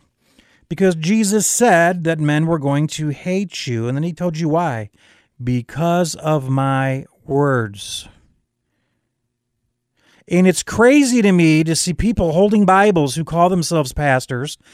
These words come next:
and congregants who call themselves believers standing in solidarity,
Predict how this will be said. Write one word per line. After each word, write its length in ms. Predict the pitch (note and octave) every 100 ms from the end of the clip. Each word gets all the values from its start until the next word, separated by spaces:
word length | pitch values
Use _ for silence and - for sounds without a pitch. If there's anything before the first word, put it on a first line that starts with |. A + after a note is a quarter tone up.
| - -
and 140 | C#3+ C3
congregants 640 | F#3+ G#3 A#3+ F3 D#3 D3+
who 80 | D#3
call 260 | D3 E3
themselves 580 | D3+ D3 - D#3 C#3+ B2+
believers 760 | A#2+ C3+ D3+ A3 D#3+ A#2+ A2+ - _ _ _
standing 680 | - - - G3+ A#3 A#3 G#3+
in 120 | F#3
solidarity, 1400 | - F#3 F#3 F3+ D#3 B2+ D#3 G3 A3+ F#3+ C#3 B2 B2 C#3+